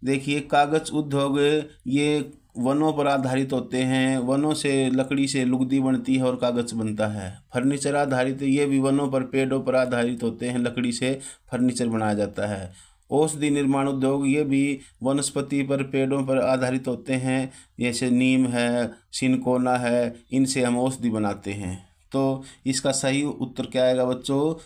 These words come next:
चीनी उद्योग जो है वो कृषि आधारित उद्योग है। सी ऑप्शन इसका बिल्कुल सही है। अगला प्रश्न देखिए, निम्नलिखित में से कौन सा उद्योग की अवस्थिति में भौगोलिक कारक नहीं है? यानी कि ये चार ऑप्शन हैं,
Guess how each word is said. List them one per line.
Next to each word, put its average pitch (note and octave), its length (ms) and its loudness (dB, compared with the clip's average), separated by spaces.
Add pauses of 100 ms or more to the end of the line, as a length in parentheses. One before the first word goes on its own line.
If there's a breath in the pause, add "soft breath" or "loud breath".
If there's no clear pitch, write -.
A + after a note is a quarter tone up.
(120 loud breath)
चीनी C3+ 360 4
उद्योग A#2 400 2
जो A#2 160 0
है A2+ 80 -2
वो B2 140 2
कृषि B2+ 420 -2
आधारित A#2 460 -2
उद्योग G2+ 420 -4
है। A2 480 -4 (140)
सी C#3+ 260 0
ऑप्शन A#2+ 320 2
इसका A2+ 200 -2
बिल्कुल A2 440 -2 (140)
सही A2 380 -2
है। G2+ 180 -6 (160)
अगला B2+ 260 2
प्रश्न C3 360 0
देखिए, C3+ 580 0 (720 soft breath)
निम्नलिखित D#3+ 420 2
में D3+ 160 2
से C#3+ 280 0
कौन D3+ 300 0
सा D3 180 -2
उद्योग C3+ 420 -2
की C3+ 120 2
अवस्थिति C3+ 480 0
में B2+ 200 2
भौगोलिक A#2+ 480 0
कारक B2+ 280 2
नहीं A2+ 260 0
है? A2+ 260 0
यानी C3+ 260 2
कि C3+ 160 -8
ये C#3+ 320 0
चार C3+ 340 0
ऑप्शन C3 360 -2
हैं, C3+ 320 0